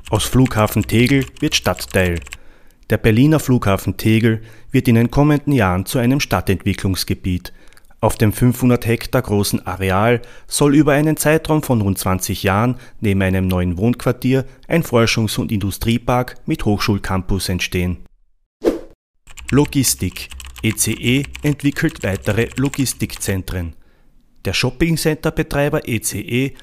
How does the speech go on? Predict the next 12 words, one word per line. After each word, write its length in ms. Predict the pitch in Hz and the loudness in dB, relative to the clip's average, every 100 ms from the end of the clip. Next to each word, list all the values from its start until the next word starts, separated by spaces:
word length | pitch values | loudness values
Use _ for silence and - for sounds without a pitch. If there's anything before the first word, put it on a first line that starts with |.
| - - | -20 -4
baut 220 | 156 - | -4 0
jetzt 280 | 113 - - | -2 -2 -4
die 120 | - | -4
Aktivitäten 840 | 101 - 101 95 - 98 107 120 | -6 -8 -6 -6 -4 -6 -4 -4
im 160 | - 127 | -2 -2
Logistikbereich 1000 | 143 - 98 - 113 - 120 117 131 - | -2 -4 -6 -6 -8 -6 -6 -4 -6 -6
weiter 380 | 90 - 123 - | -6 -6 -8 -4
aus. 380 | 104 92 - - - - - - | -4 -4 -10 -14 -20 -20 -18 -8
In 160 | 101 | -4
Hamburg 380 | 98 104 107 101 | -4 -2 -2 -2
und 80 | 101 | -4
Stuttgart 640 | - - - - 147 - | -6 -8 -4 0 0 -2